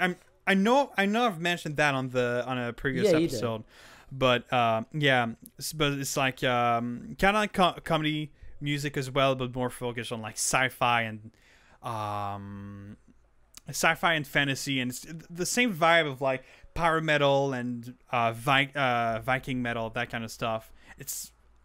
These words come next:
Speaker 1: I, I really, really like this album. Uh, it's called Starship Velociraptor.
Speaker 2: Mm.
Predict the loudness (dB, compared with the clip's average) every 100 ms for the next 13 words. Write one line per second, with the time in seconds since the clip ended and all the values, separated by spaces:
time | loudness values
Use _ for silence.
0 | -20 -20 -20 -20 -20 -20 _ _ 2 2
1 | 2 0 0 2 2 2 0 0 0 0
2 | -2 -4 -6 -6 -4 -6 -8 -8 -8 -8
3 | -8 -8 -10 -8 -8 -6 -4 -4 -4 -8
4 | -4 -6 -6 -6 -6 -6 -6 -8 -12 _
5 | _ _ _ _ -16 -12